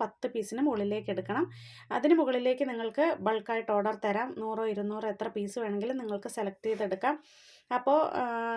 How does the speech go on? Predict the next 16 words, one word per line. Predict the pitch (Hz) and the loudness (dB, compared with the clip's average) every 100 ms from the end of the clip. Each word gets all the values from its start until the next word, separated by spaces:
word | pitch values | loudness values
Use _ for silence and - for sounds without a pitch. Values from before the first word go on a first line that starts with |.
| 220 - | -4 -4
അങ്ങനെയുള്ള | 233 226 220 214 | -4 -4 -2 -2
കാര്യം | 220 202 | 0 0
കൂടെ | 208 208 | 0 0
ഓർക്കുക. | 202 269 285 240 | 0 0 0 2
ഇതും | 294 381 240 | 4 4 2
നല്ലൊരു | 202 214 208 | -2 0 0
അടിപൊളി | 190 233 226 202 | -2 -2 -2 0
mix | 196 190 - | 0 -2 -2
and | 196 208 | -2 -2
match | 220 214 | -4 -2
ആണ്. | 196 240 - _ _ _ _ _ _ _ _ - | 0 0 -2 _ _ _ _ _ _ _ _ -4
നല്ല | 214 226 277 | 0 2 4
ഭംഗിയുണ്ട്. | 262 226 226 220 247 | 4 0 -4 -4 -4
നേവി | 220 214 247 | -4 -4 -4
ബ്ലൂ | 214 220 254 | -2 0 2
ആണ് | 220 | 0